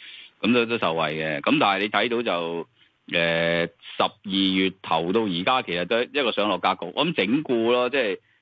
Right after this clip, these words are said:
即係整固完之後，可能爆一爆上去，但係上到，誒，四萬八、五萬零嗰啲位就開始進入密集區，我睇都要，都要回一回嘅。即係嗱，你短時間來咗四萬六啊，你夾到上差唔多五萬都唔使好耐嘅，可能三兩日得到嘅。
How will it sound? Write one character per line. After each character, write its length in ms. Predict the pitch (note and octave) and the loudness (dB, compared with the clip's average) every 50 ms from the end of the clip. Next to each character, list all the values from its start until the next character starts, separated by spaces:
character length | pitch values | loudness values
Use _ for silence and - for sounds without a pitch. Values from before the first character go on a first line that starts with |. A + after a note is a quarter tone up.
| _ | _
即 60 | - D3+ | -2 -2
係 40 | |
整 140 | C3+ C3 D3+ | 0 0 0
固 100 | E3 D#3+ | 0 0
完 200 | C#3 A2+ G2+ A2+ | 0 2 2 2
之 100 | D3 D#3+ | 2 2
後， 200 | C#3+ B2+ A2+ G#2 | 2 0 0 0
可 160 | G#2+ A2 D3 | 0 0 0
能 160 | D3+ G#2+ G2 F#2 | 0 -2 -4 -2
爆 160 | - A#2 B2+ C#3+ | 0 0 0 2
一 20 | |
爆 220 | - A#2+ A2 A2 G#2+ | 0 0 -2 -2 -4
上 120 | G#2 G2 G2+ | -6 -10 -8
去， 160 | G#2+ G#2+ A2 G#2+ | -6 -8 -6 -4
但 160 | G2+ F#2 F#2+ | -4 -4 -4
係 60 | - | -4
上 300 | - F#2+ F#2 F#2+ A2+ B2+ | -4 -2 -2 0 0 0
到， 80 | A#2+ A#2+ | 2 2
誒， 1120 | A#2+ A#2+ A#2+ A#2+ A#2+ A#2+ A#2 A2+ A#2 _ - G#2+ G#2 G2 G2 G2 G2 G2 G2 G2 G2+ G2 - | 2 2 2 2 0 0 -2 -4 -8 _ -4 0 2 2 2 2 2 2 2 2 0 -2 -2
四 160 | - B2 A#2+ | 0 0 2
萬 240 | B2 A2 G2+ G2+ G#2 | 4 2 2 2 2
八、 160 | A2 A#2 A#2+ | 0 0 0
五 180 | G#2+ F#2+ G2 A2+ | 0 -2 -6 -4
萬 200 | A2+ G2 F#2+ F#2 | -4 -4 -4 -2
零 220 | F#2 F#2 G2 G#2+ C3+ | -2 -2 -2 0 0
嗰 80 | C#3+ C#3 | 0 0
啲 120 | C3+ B2+ G#2+ G2+ | 2 2 2 2
位 200 | G#2+ B2+ C3+ C3 | 2 0 -2 -2
就 120 | - A2 G2 | -2 0 0
開 640 | F#2+ F#2 F#2 F#2 F2+ F#2 F#2 F#2 A2 B2 A#2+ A2+ | 0 -2 -6 -10 -12 -10 -8 -2 -2 -2 -2 -2
始 100 | - A2 | -4 -8
進 140 | G#2+ - G#2 | -6 -4 -4
入 60 | G2 | -4
密 60 | E2+ E2+ | -4 -6
集 160 | E2+ - - E2+ - - | -4 -2 -4 -4 -2 0
區， 140 | B2+ A#2 | -2 0
我 240 | A2+ G#2+ G2 G#2+ A2+ | 2 2 0 0 0
睇 200 | - G2 G2+ A#2+ | 0 0 0 0
都 140 | B2+ B2+ C3 | 0 0 0
要， 360 | B2+ G#2+ G2 G2 G2+ G2+ G2+ - - - - - _ _ | 0 2 2 2 0 0 -2 -4 -6 -14 -20 -20 _ _
都 120 | - D3+ C#3+ | 2 2 2
要 100 | B2 G#2+ | 2 2
回 140 | F2+ E2+ F#2+ | 0 0 0
一 20 | |
回 320 | A2+ A2 F2 D#2 D2 D2 D#2 | 0 0 -2 -4 -6 -6 -6
嘅。 200 | E2 D#2+ D2 E2 - | -6 -8 -8 -2 0
即 60 | F3 | 0
係 80 | D3+ A#2 | 2 2
嗱， 140 | G2+ G2 G#2 | 0 0 0
你 60 | C3 C#3+ | 0 0
短 180 | - C3+ D3 | 0 -2 -2
時 60 | - | 0
間 240 | B2+ A2 G#2+ A#2+ B2 G#2+ | 0 0 2 2 2 2
來 140 | G2 B2+ | 0 0
咗 40 | C#3+ | 0
四 100 | C3 B2 | 0 0
萬 160 | A#2 G#2+ G2+ | 0 0 0
六 80 | G2 F#2 | 0 0
啊， 120 | A#2+ C3 A#2+ A2+ | 0 0 0 0
你 80 | G#2+ - _ _ - G2+ | -6 -10 _ _ -6 -6
夾 40 | F#2+ | -4
到 120 | - A#2 G#2+ | -2 -2 -2
上 140 | G#2+ G#2+ A#2+ | -2 0 2
差 100 | C#3+ C#3 | 2 0
唔 80 | A#2+ A2+ | 0 0
多 80 | A#2+ | -2
五 160 | A2 F#2 F#2+ G2+ | -2 -2 -2 0
萬 160 | F2 E2+ F#2 | 0 0 0
都 80 | A#2 | -2
唔 80 | A2+ E2+ | -4 -2
使 60 | F2+ | -2
好 60 | F#2 | 0
耐 120 | G2 F#2 D#2+ C#2+ D2 C#2 | 0 2 0 0 -2 -4
嘅， 60 | - - - _ _ | -6 -8 -14 _ _
可 100 | - B2 | 0 0
能 120 | B2 F#2 F2+ | 0 0 0
三 180 | C3 A#2+ A2+ | -2 -2 0
兩 100 | G#2 F#2+ E2+ | -2 -4 -2
日 40 | |
得 120 | E2+ G2 G2 | -2 -2 -2
到 100 | F2 D2+ | -2 -4
嘅。 180 | D2+ D#2 B1+ | -6 -6 -10